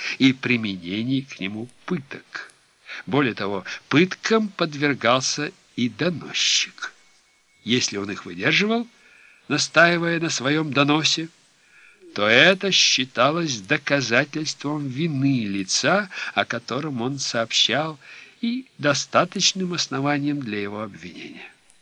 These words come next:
Историк Костомаров приводит такой пример.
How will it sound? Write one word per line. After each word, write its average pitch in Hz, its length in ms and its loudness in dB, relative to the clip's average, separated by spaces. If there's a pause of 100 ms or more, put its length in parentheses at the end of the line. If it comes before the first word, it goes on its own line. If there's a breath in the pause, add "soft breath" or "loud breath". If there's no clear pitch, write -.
(1500)
Историк 202 580 6 (140)
Костомаров 190 1080 4 (640 loud breath)
приводит 160 440 2
такой 135 280 -4
пример. 104 400 -8